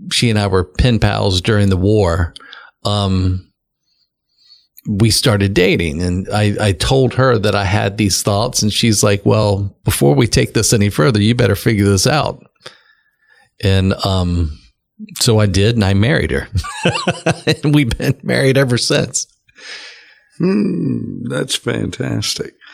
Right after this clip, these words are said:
Speaker 2: Wow. So you're in the military, you're, uh, over there, you've got the host in your pocket. So you've been a devout Catholic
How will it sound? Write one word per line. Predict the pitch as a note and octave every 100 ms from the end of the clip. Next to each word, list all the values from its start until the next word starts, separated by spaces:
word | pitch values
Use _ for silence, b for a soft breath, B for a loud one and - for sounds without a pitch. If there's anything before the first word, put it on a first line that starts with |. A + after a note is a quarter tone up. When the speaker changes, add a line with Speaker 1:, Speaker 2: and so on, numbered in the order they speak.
| B B B B -
Speaker 2:
Wow. | G#2+ G2+ D#2 -
So | -
you're | A#2 A2+ A2+
in | - D#3 G3
the | C3+ A#2 -
military, | - A#2+ C3 D3 B2 - F#2 F2 G2+
you're, | G#2+ - G#2+ F#2+ E2+ E2+
uh, | -
over | A#2 C3+ C3
there, | A2 G2+ G2 G2
you've | G2 G2+
got | A2+ G2+
the | F#2
host | G2+ B2+ C3+ -
in | A#2
your | G2
pocket. | - C3+ E3+ C3+ - - - - b b b b b
So | -
you've | A#2 E3 G#3+
been | D3 B2+
a | G#2+
devout | G2 F#2 A2 B2+ C#3 - _ _ _ _ A#2
Catholic | D3 E3 - F2+